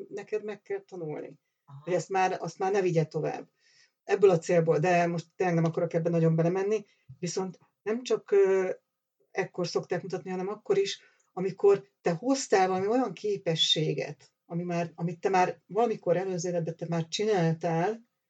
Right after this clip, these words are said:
Speaker 1: és lehet, hogy az a képesség neked ebben az életben segít is neked egyébként.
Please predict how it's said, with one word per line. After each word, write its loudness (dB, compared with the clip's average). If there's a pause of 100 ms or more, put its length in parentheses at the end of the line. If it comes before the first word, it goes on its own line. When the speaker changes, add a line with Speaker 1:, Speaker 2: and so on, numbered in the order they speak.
(960)
Speaker 1:
és -2 (640)
lehet, 8
hogy 0
az 0
a 0
képesség 0
neked -2
ebben 2
az 0
életben 0
segít -2
is -8
neked -12
egyébként. -12